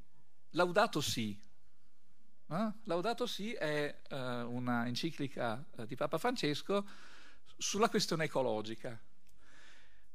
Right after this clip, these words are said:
Nella questione ecologica <clears throat> è l'ambito sulla quale più spesso usiamo un immaginario apocalittico. Le catastrofi, le distruzioni, vediamo tutte queste immagini del cielo che crolla, della natura che viene contaminata, e,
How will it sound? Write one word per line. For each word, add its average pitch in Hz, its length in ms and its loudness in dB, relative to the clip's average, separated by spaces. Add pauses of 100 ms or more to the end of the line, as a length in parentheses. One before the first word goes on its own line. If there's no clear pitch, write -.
Nella 269 260 2
questione 196 300 2
ecologica 151 760 2
<clears throat> 175 400 0
è 214 340 6 (180)
l'ambito 165 840 2 (880)
sulla 214 220 -2
quale 180 220 6
più - 140 -2
spesso 196 760 4
usiamo 180 600 4
un 190 140 2
immaginario 175 760 2
apocalittico. 123 880 0 (720)
Le - 100 -4
catastrofi, 113 760 -2
le 117 100 2
distruzioni, 110 920 2 (340)
vediamo 131 400 4
tutte 135 280 -2
queste 139 300 0
immagini 120 640 2
del 117 180 2
cielo 120 300 2
che 113 120 -2
crolla, 110 600 2
della 117 200 0
natura 113 340 -2
che 113 140 0
viene 113 180 0
contaminata, 120 840 0
e, 180 220 -2